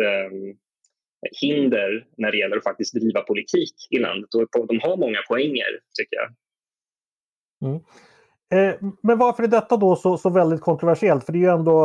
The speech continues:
Speaker 2: eh, stora, stora grupper i det israeliska samhället som, som motsätter sig den här reformen. Vad är det, vad är det man, vad är det man fruktar eller vad är det man är arg på, så att säga?
Speaker 1: Ja, alltså det, det, det är väldigt fundamentala saker. Det ena är att,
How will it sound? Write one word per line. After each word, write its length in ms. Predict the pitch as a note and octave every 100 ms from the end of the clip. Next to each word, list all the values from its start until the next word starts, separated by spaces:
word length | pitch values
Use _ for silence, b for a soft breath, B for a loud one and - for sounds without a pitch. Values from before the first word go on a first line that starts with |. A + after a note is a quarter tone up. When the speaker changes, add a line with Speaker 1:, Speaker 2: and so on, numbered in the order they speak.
| D3+
Speaker 2:
eh, 460 | D3 A2 B2 C#3+ D3 D#3 E3 -
stora, 640 | - F3 D#3 D#3+ D3 D3+
stora 260 | - F3 E3+
grupper 260 | F3+ - C#3+
i 60 |
det 80 | C#3
israeliska 360 | B2+ C#3+ B2 B2+
samhället 300 | C#3 C3 B2
som, 220 | D3 -
som 200 | D#3 D#3
motsätter 420 | D#3 A#2+ A3 G#3
sig 200 | - D3
den 80 | C3
här 120 | B2+
reformen. 380 | B2 B2+ A#2 B2+
Vad 160 | E3+
är 40 | E3+
det, 120 | E3
vad 280 | E3 D#3+ F3+
är 40 |
det 60 | E3
man, 240 | D#3+ E3
vad 140 | E3+ F3
är 40 |
det 60 | E3+
man 160 | E3
fruktar 380 | - D#3+ - F#3
eller 140 | D#3+
vad 100 | D3+
är 40 | D3+
det 60 |
man 140 | D3 C#3+
är 80 | D#3
arg 160 | E3+
på, 180 | - A2
så 80 | A2+
att 80 | -
säga? 160 | A2 - B B B
Speaker 1:
Ja, 80 | E3+
alltså 140 | -
det, 140 | F3+ F#3+
det, 140 | G3 F#3
det 80 |
är 60 | G3
väldigt 240 | A3 D3
fundamentala 640 | - C#3+ C3 - F#3 E3+ C3
saker. 340 | G2+ G2 G#2+
Det 60 | C#3
ena 360 | D#3 C#3 E3
är 220 | B2+ A2
att, 180 | G2+ G#2